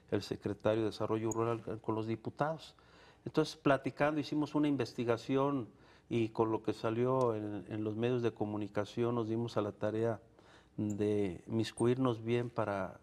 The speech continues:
de una u otra manera, tener los argumentos a la hora de, de preguntar con él. Entonces, insisto, nos dimos cuenta porque se entrevistaron, y así también lo dice el medio de comunicación,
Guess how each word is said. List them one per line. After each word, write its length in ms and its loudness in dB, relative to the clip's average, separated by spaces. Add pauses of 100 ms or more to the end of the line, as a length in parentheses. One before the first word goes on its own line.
(160)
de 100 -2
una 120 0
u 20 2
otra 160 -2
manera, 260 -2
tener 240 0
los 200 -2
argumentos 720 -2
a 60 0
la 120 0
hora 220 2
de, 180 -8 (560)
de 180 0
preguntar 720 -2
con 280 -2
él. 100 -10 (220)
Entonces, 440 -4 (300)
insisto, 640 0
nos 180 0
dimos 300 0
cuenta 720 2
porque 260 -2
se 140 -4
entrevistaron, 680 -2
y 100 2
así 440 -4
también 240 -4
lo 80 0
dice 340 -2
el 140 -4
medio 220 0
de 80 -2
comunicación, 720 -4